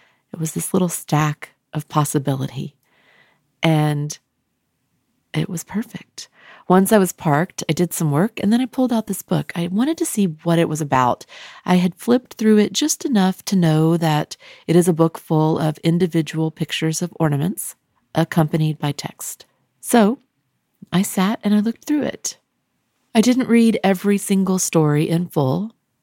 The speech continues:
but this is a charming,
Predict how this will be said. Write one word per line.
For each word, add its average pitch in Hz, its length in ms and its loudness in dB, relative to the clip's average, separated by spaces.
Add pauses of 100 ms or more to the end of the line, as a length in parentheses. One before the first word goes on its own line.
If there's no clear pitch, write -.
(220)
but 156 560 -4 (800)
this 180 360 2
is - 140 -10
a 175 60 -4
charming, 156 920 -2